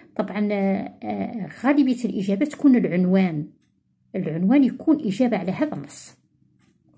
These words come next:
يجيني السؤال بصيغة أخرى، يقول لي: "Ce texte parle"، هذا النص يتحدث على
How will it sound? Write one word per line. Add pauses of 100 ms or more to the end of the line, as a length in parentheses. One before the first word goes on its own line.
(880)
يجيني
السؤال
بصيغة
أخرى، (100)
يقول
لي:
"Ce (180)
texte (100)
parle"،
هذا
النص
يتحدث
على